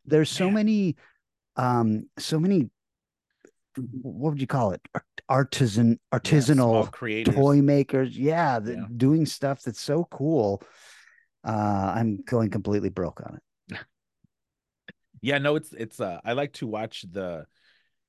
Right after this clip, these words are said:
Speaker 2: so Jamie Savage, the co-host of Mythbusters.
Speaker 1: Right.
Speaker 2: He's a model maker, worked at I L M for a bit, then he left that to go do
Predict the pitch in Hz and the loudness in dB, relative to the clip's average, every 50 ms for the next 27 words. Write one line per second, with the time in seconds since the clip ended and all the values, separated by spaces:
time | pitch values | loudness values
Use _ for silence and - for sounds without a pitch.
0 | _ _ _ _ _ _ _ - 113 104 92 117 113 120 131 117 - - 117 107 | _ _ _ _ _ _ _ -12 -12 -8 -6 -6 -6 -6 -6 -6 -4 -2 -2 -2
1 | 113 101 98 92 90 95 - - _ 90 90 92 87 - - - 110 98 92 104 | -2 -2 -4 -8 -10 -14 -18 -20 _ -10 -8 -8 -8 -8 -8 -6 -6 -4 -4 -4
2 | 92 90 87 - - - - - _ - 95 92 87 78 78 98 104 107 - _ | -6 -6 -8 -12 -18 -20 -20 -20 _ -10 -10 -10 -10 -10 -10 -10 -10 -10 -10 _
3 | - 85 78 - - 85 80 80 82 - - _ _ _ _ _ _ _ _ _ | -12 -12 -12 -12 -12 -14 -14 -14 -14 -16 -20 _ _ _ _ _ _ _ _ _
4 | _ - - 101 107 104 101 92 87 - _ _ 120 113 98 117 107 104 98 95 | _ -14 -10 -8 -8 -8 -8 -10 -12 -14 _ _ -12 -6 -4 -4 -4 -4 -4 -4
5 | 98 101 110 110 101 101 98 95 - 98 90 87 87 92 95 101 101 95 - - | -4 -4 -4 -6 -6 -6 -8 -8 -8 -8 -8 -10 -10 -10 -8 -8 -8 -8 -8 -8
6 | 92 92 95 90 98 104 101 95 95 92 90 90 92 90 - - 101 95 85 85 | -8 -8 -8 -8 -8 -8 -8 -8 -8 -10 -10 -12 -12 -14 -12 -10 -10 -10 -8 -8
7 | 95 90 87 85 _ _ - 90 90 85 - 101 90 92 92 87 - - 90 87 | -8 -8 -10 -12 _ _ -14 -14 -14 -12 -12 -12 -10 -10 -10 -10 -8 -8 -8 -8
8 | 85 80 - - 90 95 90 90 85 90 90 90 90 87 87 82 | -10 -12 -16 -14 -12 -10 -10 -10 -10 -12 -12 -12 -10 -12 -12 -14